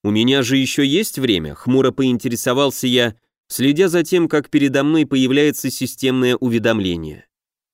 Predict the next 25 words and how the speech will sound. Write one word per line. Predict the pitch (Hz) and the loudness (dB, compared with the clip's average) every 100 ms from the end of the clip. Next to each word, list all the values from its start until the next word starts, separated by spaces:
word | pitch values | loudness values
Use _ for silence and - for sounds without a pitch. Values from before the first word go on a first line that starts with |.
| _ | _
"Внимание, | - 107 151 165 156 113 85 73 | -10 0 2 2 2 0 -2 -4
вернуться | 87 123 180 233 - | -2 0 0 -2 -2
в | 160 | -2
академию, | 151 127 104 95 80 76 | 0 -2 -2 -4 -4 -10
да, | 73 135 160 | -4 -2 0
нет?" | 127 92 - _ _ _ _ _ _ | 0 -2 -6 _ _ _ _ _ _
Спрашивал | - - 202 190 - 165 156 | -18 -4 0 0 0 2 4
я | 151 147 | 4 2
не | 147 | 2
Нага, | 156 202 156 104 95 | 2 0 0 0 0
а | |
скорее | - 131 135 139 | -2 0 2 0
самого | 123 135 123 117 113 | 0 0 0 0 -2
себя. | 113 87 80 76 _ _ _ _ _ _ - | -4 -4 -6 -8 _ _ _ _ _ _ -4
Разум | 104 135 160 143 147 | 0 2 2 2 0
подсказывал, | 143 135 - 147 131 135 123 | 0 -2 -2 0 0 0 0
что | - 123 | -2 -2
время | 127 135 127 | 0 0 0
ещё | 123 - 127 | 0 0 -2
есть, | 113 101 - - | 0 -2 -4 -10
но | 104 113 | -2 -2
сердце | 113 147 151 - | 2 0 0 -2
так | 151 147 - | -2 -2 2
не | 147 | 0
считало. | 143 170 - 147 85 - | 2 0 0 0 0 -6